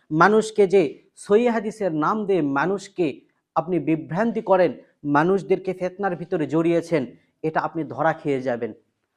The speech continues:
আপনি বলেছেন মাযহাব মানা শিরক, এই কথা যে আপনি বলেছেন, আপনি ধরা খেয়ে যাবেন। আপনি যে বলেছেন যারা মাযহাব মানবে তাদের জন্য পরকাল হারাম,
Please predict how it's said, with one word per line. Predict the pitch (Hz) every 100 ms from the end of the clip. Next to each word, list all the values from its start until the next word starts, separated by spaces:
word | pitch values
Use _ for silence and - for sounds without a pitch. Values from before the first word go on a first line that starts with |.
| _
আপনি | 165 180 240
বলেছেন | 262 262 262
মাযহাব | 208 165 160 208
মানা | 220 220 202
শিরক, | - 220 196 147 - _ _ _ _ _
এই | 208 240
কথা | 240 240 247
যে |
আপনি | 214 196 202
বলেছেন, | 165 190 190 190 127 - - -
আপনি | 151 190
ধরা | 160 139 175
খেয়ে | 170 175
যাবেন। | 135 127 127 113 _ _ -
আপনি | 185 240
যে | 208 247
বলেছেন | 196 220 240 233 180 - _ -
যারা | 156 165
মাযহাব | 156 139 143 147 180 214
মানবে | 196 180 170 151 120 - _ _ _
তাদের | 170 160 165
জন্য | 147 156
পরকাল | 151 170 151 143 135
হারাম, | - 143 143